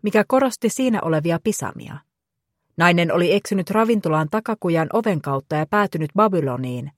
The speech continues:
missä keskusteltiin vuosikertaviineistä, aivan kuin ne olisivat olleet vastaus maailman murheisiin,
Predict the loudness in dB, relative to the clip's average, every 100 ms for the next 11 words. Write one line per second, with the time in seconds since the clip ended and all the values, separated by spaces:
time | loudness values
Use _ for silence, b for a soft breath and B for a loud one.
0 | _ _ -4 -4 0 0 0 -6 -4 -2
1 | 0 0 2 0 0 -4 -2 -2 0 0
2 | 0 -4 -6 -8 -12 -12 _ _ _ 2
3 | 4 4 2 0 0 2 2 0 -2 -2
4 | 2 2 2 0 -2 0 -2 0 0 0
5 | 0 0 0 0 0 -2 -2 -4 -4 -4